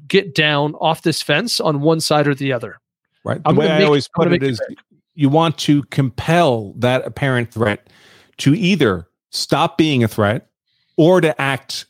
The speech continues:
Speaker 2: explicitly, unambiguously consistent with being a threat. So that strips the ambiguity out of the situation. Either they're, they would just happen to have their car parked near yours in that dark parking garage, and that's why they were walking twenty feet behind you the whole way.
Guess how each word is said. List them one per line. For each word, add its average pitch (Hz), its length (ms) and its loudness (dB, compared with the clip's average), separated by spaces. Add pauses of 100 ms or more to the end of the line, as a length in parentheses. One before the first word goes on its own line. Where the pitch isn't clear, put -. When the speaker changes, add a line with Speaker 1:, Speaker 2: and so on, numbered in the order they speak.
Speaker 2:
explicitly, 120 840 -2
unambiguously 135 840 2
consistent 135 640 -2
with 120 200 -4
being 113 240 0
a 107 40 -4
threat. 101 360 -8
So 135 100 -4
that 120 220 -2
strips - 420 -2
the 156 220 0
ambiguity 127 580 2
out 117 80 0
of 113 80 -4
the 110 60 -8
situation. 104 640 -10 (280)
Either 143 300 4
they're, 120 360 2 (220)
they 127 100 0
would 120 160 -2
just 151 180 -2
happen 143 380 -2
to 143 80 0
have 135 160 -2
their 127 80 0
car 139 260 2
parked 139 340 -2
near 135 280 2
yours 131 420 2
in 143 60 -2
that 120 180 0
dark 131 240 0
parking 139 280 -2
garage, 135 340 0
and 120 100 -2
that's 123 220 -2
why 131 120 2
they 127 120 2
were 120 140 2
walking 120 300 0
twenty 127 260 -2
feet 123 220 -2
behind 123 340 0
you 135 60 2
the 123 120 -2
whole 131 160 2
way. 143 260 2